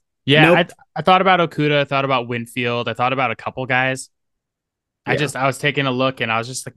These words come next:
Speaker 1: "Man, like, Cameron Curl, seventh
Speaker 2: Yeah.
Speaker 1: round pick, and he's balling." So I thought I'd show him some love, but I would listen to arguments for a lot of other guys. Like, even, like, we mentioned T Higgins, didn't
Speaker 2: Yeah.
Speaker 1: have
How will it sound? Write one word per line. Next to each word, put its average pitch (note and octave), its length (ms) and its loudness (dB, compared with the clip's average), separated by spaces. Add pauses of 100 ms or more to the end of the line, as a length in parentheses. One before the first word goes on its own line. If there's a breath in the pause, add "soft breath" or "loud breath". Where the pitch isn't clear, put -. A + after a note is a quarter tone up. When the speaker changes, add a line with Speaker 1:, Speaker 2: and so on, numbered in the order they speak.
Speaker 1:
"Man, C3 220 2
like, G#2+ 180 -8 (260)
Cameron F3+ 320 -4
Curl, A2+ 420 -4 (840)
seventh D#3 360 2
Speaker 2:
Yeah. C#3+ 80 -2
Speaker 1:
round D#3 260 4
pick, C#3+ 260 0
and G#2+ 100 -6
he's A2+ 280 -8 (420)
balling." A#2 640 2
So B2 160 -2
I A#2 80 4
thought C3+ 180 2
I'd C3 140 0
show A#2+ 200 0
him A2 120 -2
some A2+ 180 -4
love, G#2 340 -2
but A2+ 120 -2
I B2+ 100 4
would C#3 140 2
listen A2+ 240 -6
to A#2 100 -4
arguments G#2+ 400 -4
for A#2 120 -2
a - 20 2
lot G2 160 2
of F#2+ 80 -6
other F#2+ 180 -4
guys. F#2 260 -2
Like, G2+ 140 -8
even, C3+ 240 0
like, A2 220 -2 (100)
we A#2+ 80 -6
mentioned B2 380 -4
T B2 160 -4
Higgins, G#2 640 -6 (520)
didn't A#2+ 260 -2
Speaker 2:
Yeah. - 20 -8
Speaker 1:
have A#2 160 -2